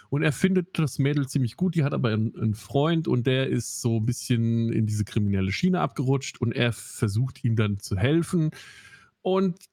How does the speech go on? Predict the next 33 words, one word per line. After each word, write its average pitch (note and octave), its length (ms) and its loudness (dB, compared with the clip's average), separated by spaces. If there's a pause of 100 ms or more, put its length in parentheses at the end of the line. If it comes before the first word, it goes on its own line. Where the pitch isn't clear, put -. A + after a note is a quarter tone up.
(420)
das - 260 -4
Ganze D3+ 500 2
eskaliert A2 840 -2
dann G2+ 120 0
so G2 120 0
ein F#2 80 -2
bisschen. G#2 400 -4 (500)
Ähm, C3+ 560 0 (640)
und D3 480 -2 (220)
Ryan D#3 360 2
Gosling D3+ 720 -2
ist B2+ 220 -2
in C3 80 2
diesem C3 260 0
Film D3 340 0
so C#3 360 -2
unglaublich F#3+ 960 0
gut, A#2+ 360 -2
weil's A#2 300 -2
einfach C3+ 380 0
so G3+ 360 -2
mega F3+ 360 2
spannend E3 560 -2
gemacht B2+ 340 -2
ist, - 160 -4
diese B2 220 0
ganze D#3+ 340 0
Nummer. C#3 240 2
Er A#2 140 0
ist - 260 -6
so A3+ 160 0
kompromisslos, D#3 1300 0
auch A#2 300 0